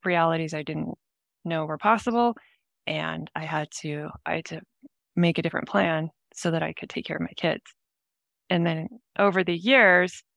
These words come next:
that ended up teaching me a lot about myself as a writer and what, uh, what success means,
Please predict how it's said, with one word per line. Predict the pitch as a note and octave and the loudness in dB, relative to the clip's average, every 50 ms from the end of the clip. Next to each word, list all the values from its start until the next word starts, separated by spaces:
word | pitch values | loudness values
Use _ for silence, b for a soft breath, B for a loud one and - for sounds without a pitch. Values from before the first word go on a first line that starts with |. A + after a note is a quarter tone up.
| _ _ _ _ _ _ _ | _ _ _ _ _ _ _
that | F#3 F#3 F3+ - - | 4 4 4 4 2
ended | F#3 F#3 F3+ D#3+ E3+ | 2 0 0 0 0
up | E3+ - - | -2 -2 -2
teaching | - - F#3 E3+ - - E3+ E3+ | -6 -6 -6 -4 -2 -2 -2 0
me | E3 E3 | 0 0
a | E3 D#3+ | 0 -2
lot | D#3+ D#3 D#3 D#3 | -2 -2 -4 -4
about | D#3 D#3+ E3+ - | -4 -6 -6 -6
myself | - E3 - - D#3 D#3 - | -6 -8 -6 -4 -6 -4 -6
as | D3+ - | -8 -10
a | E3+ | -2
writer | E3+ G3+ G#3+ A3 G#3+ G#3+ G3+ G3 | 0 4 4 4 4 4 4 4
and | F3+ E3 E3 | 2 0 -2
what, | E3+ D#3+ - - - _ _ _ _ _ _ _ _ | -2 -2 -2 -4 -6 _ _ _ _ _ _ _ _
uh, | - - - - - - C4+ - _ | -6 -6 -6 -8 -12 -18 -20 -20 _
what | - - F#3+ - - - | -4 0 0 0 0 -2
success | - - - - - - - - - | -8 -12 -10 -8 -8 -10 -8 -8 -6
means, | F3+ F3+ F#3 F#3 F#3 F#3+ G3+ G#3 G#3+ - - - | -2 0 0 0 2 0 0 -2 -4 -8 -12 -20